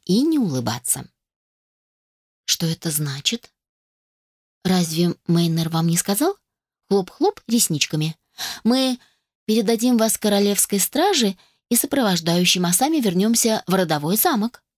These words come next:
"Неужели?" Холодно улыбнулась принцесса. "Решили устроить себе небольшой медовый месяц",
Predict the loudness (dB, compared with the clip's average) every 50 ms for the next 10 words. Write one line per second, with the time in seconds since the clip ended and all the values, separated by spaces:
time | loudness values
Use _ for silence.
0 | _ _ _ _ _ _ _ _ _ _ _ _ _ _ _ _ 0 2 4 4
1 | 4 2 0 -2 -4 -8 -10 -12 -16 _ _ _ _ _ _ _ _ _ 0 0
2 | 2 2 2 0 0 0 -2 0 0 0 2 2 0 0 -2 -2 -2 0 -2 -2
3 | -2 -2 -2 0 0 0 -2 -2 -2 -2 -4 -4 -8 -12 _ _ _ _ _ _
4 | _ _ _ _ _ _ _ _ _ _ _ _ -4 -2 0 2 2 2 2 0
5 | 0 0 -2 -2 -4 -2 0 0 2 2 2 0 -2 -2 0 0 0 0 0 0
6 | 0 0 0 -2 -2 -2 0 0 0 0 0 0 0 2 2 2 2 2 0 0
7 | -2 -4 -6 -6 -8